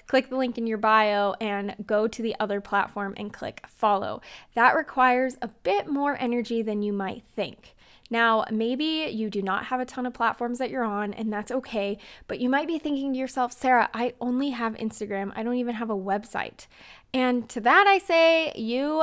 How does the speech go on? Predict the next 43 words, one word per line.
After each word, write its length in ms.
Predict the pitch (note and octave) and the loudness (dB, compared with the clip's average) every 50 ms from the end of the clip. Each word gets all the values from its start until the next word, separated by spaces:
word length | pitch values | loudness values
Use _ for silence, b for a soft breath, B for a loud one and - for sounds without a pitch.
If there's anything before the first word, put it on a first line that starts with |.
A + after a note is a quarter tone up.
| D4+ - | 0 0
need 420 | B3 A#3 A#3+ B3 B3+ C4 C4+ B3 B3+ | -2 -2 0 0 0 0 -2 -2 -2
to 100 | C#4+ C4+ | -2 -2
not 300 | A#3+ A#3 A3+ A3+ A3+ - | 0 0 2 2 2 0
be 140 | A#3+ A#3 A3+ | 0 -4 -6
putting 320 | - A#3+ A3+ A3+ A3 - | -6 -6 -4 -4 -4 -4
all 180 | - A3 A3 A3+ | -2 -2 -2 -2
of 80 | A3 | -2
your 140 | A3+ A3+ - | -4 -4 -4
eggs 240 | - G#3 G3+ G3+ - | -4 -4 -6 -8 -8
into 280 | - A3 A3 - B3 | -6 -6 -6 -4 -4
one 360 | A#3 A3 G#3 G#3 G#3 G#3+ G#3+ - | -4 -4 -4 -4 -4 -4 -6 -8
basket, 560 | - F#3+ A#3 G#3+ G#3+ A3+ - - - A3 - - | -8 0 4 6 6 6 4 0 -4 -4 -4 -4
my 180 | G3+ G3 G3+ | -4 -6 -6
friend. 380 | G3+ - - - B2+ - G#3+ A3 B B B B B B B | -6 -6 -6 -6 -4 -6 -8 -10 B B B B B B B
Now, 280 | B3+ B3 A#3+ A#3 A#3 - | 0 2 4 4 2 2
does 200 | A3 A3 A#3+ A3 | 0 -4 -2 4
that 220 | B3 B3 C4 - | 6 6 6 6
mean 240 | C4 C4+ C4+ C4 B3+ | 4 0 -2 -2 -2
you 100 | B3 A#3+ | -2 -2
need 240 | A#3 A#3 A#3+ A#3 G#3+ - | -2 -2 -2 -4 -4 -4
to 100 | B3+ A3 | -4 0
go 260 | G3 A#3 A3 A3 A3 | 2 4 4 6 6
out 260 | G3+ G#3 G#3+ G#3+ - | 6 6 4 4 2
and 160 | - G#3+ G#3+ | 0 -4 -6
create 420 | - - A3+ A3+ A3+ A3 G#3+ G#3 - | -6 -4 -4 -2 0 0 0 -2 -4
a 80 | A3 A#3 | -6 -8
Twitter 400 | - - - A#3+ A#3+ A#3+ A#3 A#3 | -8 -6 -4 -2 0 0 0 0
account, 760 | - A3+ A3+ - G3+ A3+ A3 A3 A3 A3 A3 G#3+ - - B B B B B - | 0 -2 -4 -4 -4 -2 0 0 2 2 0 -2 -4 -8 B B B B B -6
a 60 | A#3+ | 0
Facebook 400 | - C#4 C4 A3+ B3+ C4 A#3+ A3+ | 2 2 2 2 2 0 0 0
group, 300 | - A#3+ A#3+ A#3 A#3 A3+ | 2 2 2 2 2 2
a 80 | A3 G#3+ | 0 2
YouTube 420 | A3+ C4+ C4+ C4 - B3+ A#3 - | 2 2 2 2 0 -4 -4 -4
channel, 380 | - C4 A#3 A#3 A#3 A3+ A3+ A3+ | -4 -2 -2 0 0 0 0 -2
an 100 | A3 A3 | -2 -2
email 380 | - D4 C#4 C4 C4 B3+ B3 | -2 -2 0 2 2 4 4
list, 240 | B3 B3 B3 B3 - | 4 4 2 0 -2
a 40 | A3+ | -6
podcast, 560 | - - C4+ C#4 C4 C4 C4+ B3+ B3+ B3 - | -2 4 6 6 6 6 4 2 2 2 0
a 60 | A#3 | -2
blog, 540 | G#3 A#3 A#3 B3+ B3+ B3+ B3 B3 B3 A#3+ - | -2 0 4 4 6 8 8 6 4 2 0
et 120 | - - - | -6 -8 -4
cetera, 640 | - - C#4+ B3+ B3 B3+ B3+ B3 B3 A#3+ A3+ - | 4 6 8 8 10 10 10 10 10 8 8 6